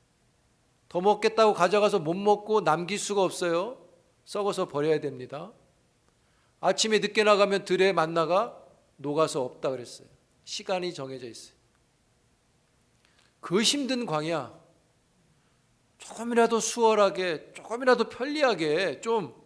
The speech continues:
곧 떡 먹게 하는데 하나님은 그렇게 주신다는 거예요. 광야 사십 년의 떡이,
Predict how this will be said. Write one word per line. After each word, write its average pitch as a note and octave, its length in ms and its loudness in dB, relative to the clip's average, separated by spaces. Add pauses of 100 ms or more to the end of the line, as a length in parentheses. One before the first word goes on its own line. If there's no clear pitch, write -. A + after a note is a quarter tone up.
(720)
곧 A#3+ 320 -8
떡 D4+ 400 4
먹게 G3+ 320 2
하는데 G#3+ 880 0 (1000)
하나님은 E3 360 -10
그렇게 C#3 300 -12
주신다는 A2 440 -18
거예요. - 160 -20 (960)
광야 G#3 380 2
사십 A#3+ 320 0
년의 A3+ 340 -2
떡이, A3+ 580 -2